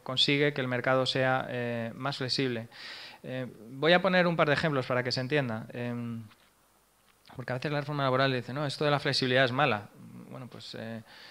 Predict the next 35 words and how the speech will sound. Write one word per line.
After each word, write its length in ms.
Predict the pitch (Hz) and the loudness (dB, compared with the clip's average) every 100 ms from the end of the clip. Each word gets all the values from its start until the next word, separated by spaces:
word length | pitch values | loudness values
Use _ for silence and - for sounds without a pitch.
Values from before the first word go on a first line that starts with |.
| - - | -20 -16
el, 800 | 117 117 107 113 117 113 113 117 117 - - - - | -12 -10 -10 -12 -12 -12 -12 -14 -16 -20 -20 -20 -18
los 260 | - 117 113 | -10 -6 -4
que 520 | - 117 117 120 117 | 0 2 4 2 0
creen 400 | - 135 143 143 | 6 10 10 8
en 200 | 139 139 135 | 4 0 0
que 60 | |
el 60 | 135 | 0
mercado 280 | 131 135 135 | 0 2 4
de 20 | |
trabajo 300 | 139 135 135 | 4 2 0
tiene 160 | 135 | -4
que 80 | 131 | -2
ser 180 | 135 127 | 2 4
rígido, 460 | 139 - 143 151 160 - - - - | 4 4 4 2 -2 -16 -20 -18 -10
eh, 260 | 120 113 | -6 -4
bueno, 220 | 113 123 123 | -4 -6 -6
pues, 300 | 113 - 120 | -8 -8 -6
eh, 260 | 110 110 | -6 -6
en 60 | 110 | -8
fin, 320 | - 123 110 - - - | -8 -8 -10 -16 -20 -14
en 80 | 113 | -8
la 80 | 113 | -8
cuenta 240 | 123 123 | -6 -4
de 80 | 127 | -4
resultados, 560 | 120 120 127 135 127 131 | -6 -2 0 0 -2 -8
eh, 240 | 120 113 | -8 -8
pues 140 | 110 110 | -8 -6
ahí 120 | 127 | -6
están 260 | 117 123 117 | -6 -6 -6
los 100 | 107 | -8
seis 140 | 117 | -8
millones 240 | 113 110 | -8 -8
de 80 | 107 | -8
parados, 320 | 104 127 120 | -2 0 0
¿no? 100 | 127 | -2